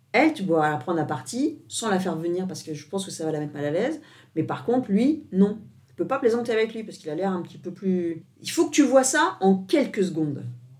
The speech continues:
Sinon, c'est toi qui vas passer pour, euh, ou une buse, ou tu vas mettre mal à l'aise, ça va mettre mal à l'aise le public. Donc il faut vachement, et ça je me suis inspirée de l'équitation, pour ça j'ai fait dix ans d'équitation,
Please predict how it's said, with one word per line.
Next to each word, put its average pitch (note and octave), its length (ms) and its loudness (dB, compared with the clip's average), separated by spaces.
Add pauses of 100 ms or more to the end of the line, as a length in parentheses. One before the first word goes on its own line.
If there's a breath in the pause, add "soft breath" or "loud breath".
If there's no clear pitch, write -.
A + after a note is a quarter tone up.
(280 soft breath)
Sinon, C4+ 520 2
c'est F#3 240 -2
toi D4 400 -2 (120)
qui - 140 -8
vas F3 100 2
passer F#3 380 -6
pour, D#3 240 -4
euh, D3 120 -4 (1080 soft breath)
ou F3 220 0
une F#3+ 160 10
buse, A3+ 480 2
ou F#3+ 60 -12
tu F#3+ 120 -10
vas F#3 120 4
mettre F#3+ 160 0
mal F#3 160 0
à F#3 40 2
l'aise, F#3+ 220 2
ça D#3+ 60 -6
va D3+ 80 -4
mettre D#3 200 -2
mal E3 120 -2
à E3+ 60 2
l'aise E3 100 0
le E3 80 -4
public. G3 580 -6 (300 loud breath)
Donc F#3 160 -2
il G#3 80 -2
faut G#3 140 0
vachement, C4+ 580 0
et G3 40 -6
ça C#4+ 140 -4
je C#4 60 -2
me G#3 60 0
suis F#3+ 140 -2
inspirée A3 360 0
de F#3 80 -2
l'équitation, F#3+ 520 -2
pour G#3 140 -4
ça G#3 120 -6
j'ai F3+ 100 -8
fait - 100 -12
dix G3 220 -4
ans A3+ 80 -2
d'équitation, F#3 560 -6